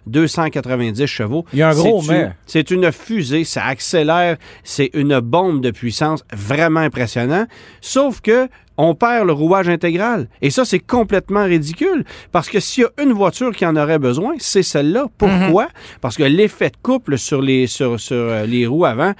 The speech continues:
Speaker 2: Ouais.
Speaker 1: ben, en fait, c'est, c'est, tu te bats avec le volant pour garder ça en, en, en ligne droite,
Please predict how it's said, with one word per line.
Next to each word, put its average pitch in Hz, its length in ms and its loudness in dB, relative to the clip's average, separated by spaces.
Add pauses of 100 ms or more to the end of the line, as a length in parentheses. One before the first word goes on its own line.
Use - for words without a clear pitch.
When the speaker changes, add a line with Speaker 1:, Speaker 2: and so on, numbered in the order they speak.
(120)
Speaker 2:
Ouais. 135 100 2
Speaker 1:
ben, 82 200 -6
en 78 40 -10
fait, 127 240 -2
c'est, 95 160 -10
c'est, 95 260 -8
tu - 160 -6
te 123 60 -8
bats 170 180 2
avec 120 200 -6
le 127 60 -2
volant 120 300 -2
pour 113 140 -6
garder 110 300 -4
ça 135 160 -4
en, 107 180 -4 (100)
en, 101 240 -10
en 117 120 -6
ligne 107 180 -4
droite, 131 340 -2